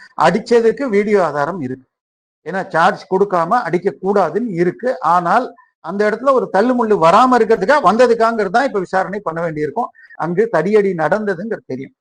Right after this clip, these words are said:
ஆனால் நேற்றைக்கு சி பி ஐ, அஹ், ப-, பிரவீன்குமார்னு சொல்லிட்டு குஜராத் கேடர்ல இருந்து வராருங்கிறப்ப நேற்றைய அதிகாலையில் அங்கே பல ஃபைல்களும்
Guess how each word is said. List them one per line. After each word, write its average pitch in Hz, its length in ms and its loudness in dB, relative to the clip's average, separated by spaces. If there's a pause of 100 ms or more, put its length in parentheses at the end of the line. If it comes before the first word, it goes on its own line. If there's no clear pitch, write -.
(160)
ஆனால் 160 340 0
நேற்றைக்கு 240 640 0
சி 233 280 -4
பி 226 180 2
ஐ, 233 80 4 (360)
அஹ், 165 260 2
ப-, 170 120 0
பிரவீன்குமார்னு 214 680 0
சொல்லிட்டு 180 400 -4
குஜராத் 208 560 0
கேடர்ல 175 280 -2
இருந்து 165 380 -2
வராருங்கிறப்ப 170 720 -2 (240)
நேற்றைய 214 640 0
அதிகாலையில் 175 800 0 (260)
அங்கே 202 440 2
பல 220 440 0
ஃபைல்களும் 175 580 0